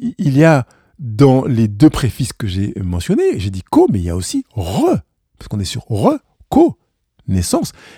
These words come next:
Et ce dernier préfixe, re, est, est présent pour souligner la, la répétition. Pour satisfaire votre besoin, comprenez qu'il est nécessaire de vous inscrire dans la répétition. Faites en sorte qu'elle soit pluriquotidienne. D'ailleurs,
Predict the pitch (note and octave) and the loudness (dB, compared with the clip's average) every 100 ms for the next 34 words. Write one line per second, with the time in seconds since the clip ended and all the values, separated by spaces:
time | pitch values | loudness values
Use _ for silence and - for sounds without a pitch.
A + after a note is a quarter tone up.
0 | - E3+ F#3+ F#3+ D#3 - - C#4+ - - | -2 0 4 4 4 0 -2 -2 -4 -16
1 | _ F#2+ D2+ E2 D3+ - _ _ _ _ | _ -12 -6 2 2 2 _ _ _ _
2 | _ - G3+ G3+ - _ _ _ - D3+ | _ 0 2 2 -4 _ _ _ -4 -4
3 | F3+ - A#3 D4 D#4 - - - A3 G#3 | -2 2 4 4 0 -4 -4 2 4 4
4 | C#4+ A3+ D#3+ C3 B2 G3+ - G#3 - F#3+ | 2 0 0 0 2 0 2 -2 -2 -6
5 | - A#3 G#3 _ _ - - - - - | -2 -2 -2 _ _ -20 -20 -20 -20 0
6 | G3+ - A#3+ A#3 - G3+ E3+ - C#3+ D3 | 2 4 2 2 4 6 6 4 2 4
7 | A#3+ F3+ E3 A#3+ - D3 C3+ C3 C3 A3 | 4 4 2 2 2 4 4 4 2 2
8 | D3 A#2+ C3 C#3 B2+ - G3+ C3 B2+ D3 | 2 2 2 0 0 -4 0 2 2 0
9 | G3+ C#3+ B2+ D3+ D#3+ C4 C4 - - - | -2 -2 0 0 0 -2 -2 -4 -20 -4
10 | - E3+ F#3 D#3 - G#3+ - _ _ - | 0 2 2 2 2 0 -2 _ _ 0
11 | C3+ G3 G#3 - - - G3 F#3+ F#3+ A#3 | 0 2 0 0 -20 -2 4 6 6 4
12 | - - D#3+ D3+ A#3+ F#3+ - - B2 A#2+ | 0 0 2 4 2 2 0 -8 0 4
13 | A#2 C4+ - | 6 4 2